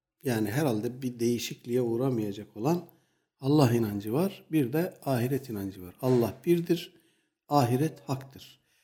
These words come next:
Bu ikisi dışında Kur'an'ın insanlık tarihine, dünyaya orijinal ve vazgeçemeyeceğimiz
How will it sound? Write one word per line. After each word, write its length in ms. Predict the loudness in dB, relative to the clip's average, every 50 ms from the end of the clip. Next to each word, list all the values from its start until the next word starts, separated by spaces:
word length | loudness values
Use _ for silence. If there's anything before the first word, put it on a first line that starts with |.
| _ _ _ _ _ 0
Bu 140 | 2 4
ikisi 480 | 4 4 4 2 2 4 4 4 6 6
dışında 680 | 6 6 6 4 4 4 4 4 2 0 -2 -6 -8 -20 _ _ _ _ _ _ _ _ _ _ _ _ _
Kur'an'ın 580 | _ 0 2 6 8 8 10 10 10 8 6 2 -4 -18 _ _
insanlık 600 | 4 4 4 4 0 2 6 6 6 4 2 -4
tarihine, 640 | -2 0 0 0 0 -2 -4 -4 -4 -4 -4 -4 -6 -8 -2
dünyaya 640 | 2 4 6 8 8 8 8 8 6 4 0 -6 -12 -20 _ _ _ _ _ _ _ _ _ _ _ _ _ _ _ _ _ _ _
orijinal 800 | 2 2 4 4 4 4 6 6 8 8 8 8 6 4 -2 -8 -20 _ _ _ _ _ _ _ _ _ _ _ _ 4
ve 120 | 6 8
vazgeçemeyeceğimiz 1400 | 8 8 6 6 4 2 2 8 10 12 12 12 12 10 8 4 2 -2 -4 -6 -6 -8 -12 -12 -14 -16 -18 -20